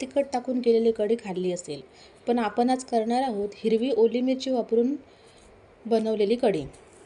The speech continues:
चला तर मग रेसिपीला सुरुवात करूया. चार पाच मीडियम साईजचे टोमॅटो बिया काढून तुकडे करून घेतले. तुम्ही लहान मोठे कसेही तुकडे करू शकता. फोडणीसाठी सात आठ कढीपत्त्याची पानं घेतली,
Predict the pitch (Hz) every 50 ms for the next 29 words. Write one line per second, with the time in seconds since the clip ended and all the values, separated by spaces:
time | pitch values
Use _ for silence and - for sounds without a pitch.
0 | - - - - - - - - - - - - - - - - - - - _
1 | _ _ _ _ _ - - - - - - - - - - - - - - -
2 | 277 269 277 285 285 277 247 226 220 214 202 202 196 - - - - - 220 226
3 | 226 - 226 226 220 208 220 269 320 - 330 285 254 240 - - - 196 190 180
4 | 175 180 196 208 - - - - - - - - - - - - - - - -
5 | - - - _ _ _ _ _ - - - - - - - - - - - -
6 | - - - - - - - 262 226 226 233 - - 285 294 285 - 240 233 226
7 | 233 240 262 262 262 262 240 233 233 - 254 240 247 226 220 220 233 233 - -
8 | 185 202 233 247 208 208 214 233 247 254 254 247 240 254 254 240 240 226 - 226
9 | 240 233 - 233 233 233 220 190 175 - 165 170 175 220 269 269 - - - -
10 | - - - - - - - - - _ - - - 233 247 254 247 240 214 196
11 | 208 220 240 254 254 247 254 269 262 262 - 226 - 240 254 269 262 254 - 233
12 | 233 233 208 202 226 220 208 - - - - 147 - - - - - - _ -
13 | - 208 196 190 208 233 233 247 233 233 247 247 - - 190 180 185 226 226 226
14 | - - 214 226 226 - 220 - - 214 - 240 - 220 208 196 208 220 208 196
15 | 185 - 156 156 180 240